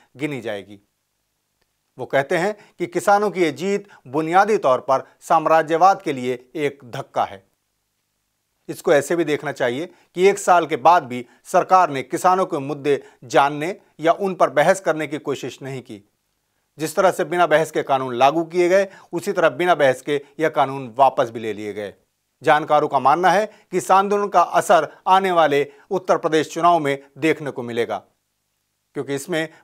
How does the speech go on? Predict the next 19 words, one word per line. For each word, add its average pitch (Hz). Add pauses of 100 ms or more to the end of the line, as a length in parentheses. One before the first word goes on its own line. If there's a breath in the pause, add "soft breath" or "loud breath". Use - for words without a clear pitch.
पश्चिमी 185
उत्तर 151
प्रदेश 165
के 156
किसानों 175
का 151
सहयोग 147 (240 soft breath)
बढ़ 156
चढ़कर 135 (220 soft breath)
देखा 143
जा 110
रहा 101
है। 104 (360)
अब 143
अंत 170
में 156
बात 131
कोविड 120
की। 98